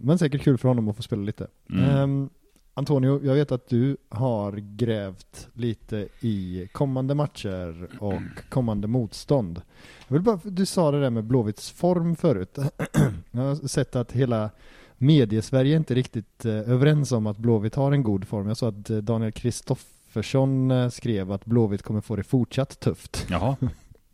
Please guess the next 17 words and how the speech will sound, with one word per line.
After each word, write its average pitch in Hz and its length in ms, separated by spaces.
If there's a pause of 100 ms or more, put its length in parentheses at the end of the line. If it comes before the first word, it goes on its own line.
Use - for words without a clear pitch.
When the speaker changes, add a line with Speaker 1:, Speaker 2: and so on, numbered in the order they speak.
(800)
Speaker 1:
Ehm, 104 840 (400)
fundera 135 560
lite 123 200
på 113 100
vad 107 100
han 107 120
menar 120 420
med 135 120
det. 87 240 (1200)
Eh, 107 240
fortsatt - 680
tufft - 380 (1000)
från 107 420
de 104 100
här, 95 380
liksom, 92 440 (1040)
eh, 98 680